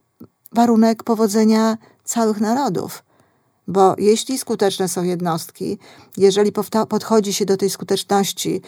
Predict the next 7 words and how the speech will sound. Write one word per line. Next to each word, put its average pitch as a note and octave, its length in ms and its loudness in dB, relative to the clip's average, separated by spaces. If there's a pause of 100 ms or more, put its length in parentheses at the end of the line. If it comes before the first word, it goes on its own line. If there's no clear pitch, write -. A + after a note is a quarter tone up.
(320)
w G3+ 40 4
określony G#3+ 500 2
sposób G3+ 460 -4
na F#3+ 300 2 (280)
poziomie G3+ 800 4 (580)
jednej F#3+ 460 4
osoby, F#3 680 0